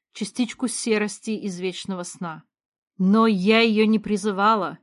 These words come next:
я не могла этого сделать, я даже не спала сейчас. Спираль же начала сильно пульсировать и издавать гул. Дрейк в ужасе выдохнул.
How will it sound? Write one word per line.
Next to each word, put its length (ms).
я 200
не 80
могла 320
этого 260
сделать, 600
я 140
даже 220
не 100
спала 460
сейчас. 600
Спираль 560
же 160
начала 480
сильно 400
пульсировать 880
и 160
издавать 480
гул. 380
Дрейк 380
в 80
ужасе 340
выдохнул. 600